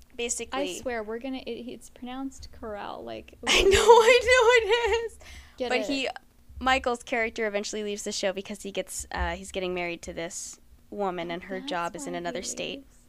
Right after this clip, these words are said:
Speaker 1: and he moves with her. Yeah.
Speaker 2: Okay. Oh, that's a really interesting twist. I actually really like that.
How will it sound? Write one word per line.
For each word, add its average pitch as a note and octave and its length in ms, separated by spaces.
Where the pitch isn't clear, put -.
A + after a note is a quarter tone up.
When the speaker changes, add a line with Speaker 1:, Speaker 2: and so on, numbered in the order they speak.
Speaker 1:
and A3 140
he G#3+ 100
moves F#3 320
with - 160
her. - 300
Yeah. C#4+ 140
Speaker 2:
Okay. A3+ 840
Oh, C#4 160
that's D#4 280
a A#4 60
really E4+ 300
interesting C4 540
twist. - 400
I A3+ 40
actually A#3+ 280
really A3 240
like G3+ 280
that. - 260